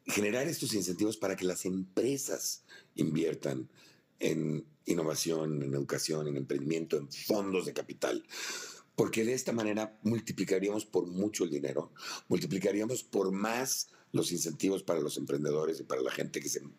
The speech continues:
involucre en esto, y lograríamos con una velocidad brutal un México mucho mejor para todos.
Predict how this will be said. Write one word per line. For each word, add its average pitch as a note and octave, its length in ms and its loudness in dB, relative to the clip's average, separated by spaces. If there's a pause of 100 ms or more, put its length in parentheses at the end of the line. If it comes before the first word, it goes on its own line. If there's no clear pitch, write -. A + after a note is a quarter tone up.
(400)
involucre F2 560 2
en E2 80 0
esto, - 420 -2 (460)
y F#2+ 180 2
lograríamos G2 840 0 (680)
con G#2 140 4
una A#2+ 180 2
velocidad G2 720 2
brutal F#2+ 760 2
un F2 200 0
México E2+ 520 2 (420)
mucho G2+ 600 2
mejor E2+ 300 0
para - 180 0
todos. - 420 -10